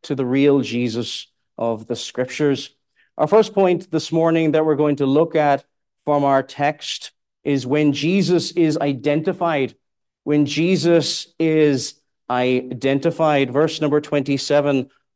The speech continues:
of our text. "And Jesus went out and his disciples into the towns of Caesarea Philippi. And by the way, he asked his disciples, saying unto them, 'Whom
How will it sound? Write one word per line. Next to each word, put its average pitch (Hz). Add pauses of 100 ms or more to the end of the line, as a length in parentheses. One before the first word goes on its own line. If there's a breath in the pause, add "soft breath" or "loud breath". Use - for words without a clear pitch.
of 127
our 123 (280)
text. - (1600)
"And 113
Jesus 135
went 127
out 139 (220)
and 151
his 165
disciples 147
into 147
the 151
towns 156
of 147
Caesarea 147
Philippi. 123 (540)
And 120
by 147
the 180
way, 185
he 180
asked 180
his 175
disciples, 160
saying 156
unto 160
them, 123 (500)
'Whom 220